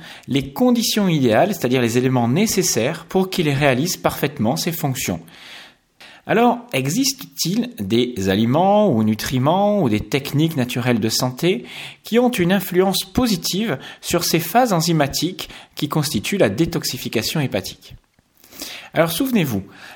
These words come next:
lors de la phase un, les enzymes, cytochrome P quatre cent cinquante, vont oxyder les toxines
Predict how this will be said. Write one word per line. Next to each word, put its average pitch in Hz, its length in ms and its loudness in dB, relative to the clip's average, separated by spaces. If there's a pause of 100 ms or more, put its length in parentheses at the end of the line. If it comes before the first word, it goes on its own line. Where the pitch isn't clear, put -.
lors 170 200 2
de 165 80 2
la 131 140 4
phase 117 300 -2 (100)
un, 135 400 2
les 104 260 2
enzymes, 110 720 0
cytochrome 123 960 0
P 120 140 0
quatre 104 160 -4
cent 110 140 -6
cinquante, 170 640 -2 (320)
vont 151 180 0 (160)
oxyder 180 720 0 (100)
les 117 160 -2
toxines 175 500 0